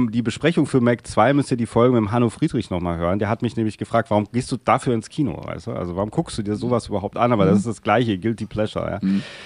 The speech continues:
Speaker 2: Ja.
Speaker 1: Deswegen, ah, nee, es war aber auch mit meiner Tochter, wir haben den in drei D gesehen, das war dann sowieso Event, weißt du, so ein bisschen
Speaker 2: Mhm.
Speaker 1: so, als ob man in den Freizeitpark geht. Ähm, also ich, trotzdem Expendables
Speaker 2: Und du,
Speaker 1: vier.
Speaker 2: du dir die Delfin-Show anguckst, ja. <laughs>
Speaker 1: <laughs> Genau, ja. SeaWorld. Ich glaub, das gibt's gar nicht.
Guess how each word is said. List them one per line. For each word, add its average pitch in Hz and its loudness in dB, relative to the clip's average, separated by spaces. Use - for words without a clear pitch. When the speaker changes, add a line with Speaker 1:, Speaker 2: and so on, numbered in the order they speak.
Speaker 2:
Ja. 90 -6
Speaker 1:
Deswegen, 92 2
ah, 123 6
nee, 139 8
es 127 6
war 139 6
aber 135 2
auch 127 2
mit 131 0
meiner 117 2
Tochter, - -2
wir 90 2
haben 90 0
den 95 0
in 92 -2
drei 98 0
D 104 0
gesehen, 87 -2
das 85 -6
war 92 0
dann 92 0
sowieso 90 -2
Event, 101 0
weißt 87 -8
du, 104 -10
so 95 -8
ein 92 -6
bisschen 101 0
Speaker 2:
Mhm. 101 2
Speaker 1:
so, 85 -4
als 82 -8
ob - -6
man 92 -2
in 87 -2
den - -6
Freizeitpark 85 -4
geht. - -14
Ähm, 110 8
also 127 6
ich, 127 2
trotzdem 147 0
Expendables 151 4
Speaker 2:
Und 127 2
du, - 4
Speaker 1:
vier. 185 6
Speaker 2:
du 147 8
dir 135 4
die 131 4
Delfin-Show 123 2
anguckst, - -2
ja. 110 2
<laughs> 659 0
Speaker 1:
<laughs> - -4
Genau, 131 4
ja. 104 2
SeaWorld. 110 0
Ich - -20
glaub, 101 -4
das 92 -20
gibt's - -2
gar 98 4
nicht. - -4